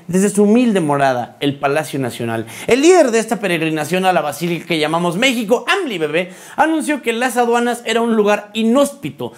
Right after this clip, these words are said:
donde habitaba un monstruo de cien cabezas. Mm, sí exageró un poquito porque la corrupción no es un monstruo de cien cabezas, es como de cuatro o cinco, ¿no? A ver, Napoleón Gómez Urrutia, Manuel Bartlett,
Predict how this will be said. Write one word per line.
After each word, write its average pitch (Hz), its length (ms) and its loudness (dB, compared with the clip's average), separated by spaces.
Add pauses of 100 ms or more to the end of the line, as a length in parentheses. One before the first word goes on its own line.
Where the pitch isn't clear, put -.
(160)
donde 185 340 0
habitaba 190 380 -4
un 175 120 0
monstruo 180 480 0
de 143 160 -10
cien 165 440 -4
cabezas. - 760 -12
Mm, 415 720 2
sí - 300 -2
exageró 381 380 2
un 294 100 -2
poquito 285 420 0
porque 254 300 -2
la 143 100 -6
corrupción 170 380 -2
no 269 60 0
es 254 60 -4
un 277 160 4
monstruo 262 300 0
de 220 140 2
cien 220 300 -2
cabezas, 226 440 0
es 180 140 -6
como 269 180 0
de 185 240 0 (440)
cuatro 190 320 -2
o 233 40 -2
cinco, 233 460 -2
¿no? 226 240 -2
A 170 60 -2
ver, 156 200 -2 (380)
Napoleón 160 400 -2
Gómez 190 200 -2
Urrutia, 180 840 -2
Manuel 139 320 -4
Bartlett, 175 680 -4